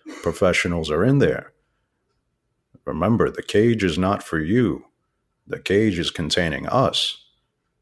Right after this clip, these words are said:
So you need to show respect. I sensed him and sent Bobby after him.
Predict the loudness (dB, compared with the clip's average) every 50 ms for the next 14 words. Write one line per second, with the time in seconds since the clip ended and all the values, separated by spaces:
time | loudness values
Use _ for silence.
0 | _ _ _ _ _ _ -14 -14 -12 -8 -6 -4 -4 -2 -2 -4 0 2 2 2
1 | 2 0 -2 -4 -4 -2 0 2 2 2 0 -2 -8 -14 -16 -18 -18 _ _ _
2 | _ _ _ _ _ _ _ _ _ _ _ _ _ _ -8 -2 0 0 2 2
3 | 2 2 2 2 0 -2 -4 -2 0 0 0 0 -2 -4 -8 -10 _ -10 -8 -8
4 | -4 -2 -2 0 0 -2 -4 0 2 2 2 2 0 -2 -6 -4 -2 -2 -2 -2
5 | -4 -4 -6 -6 -4 -4 -8 -10 -10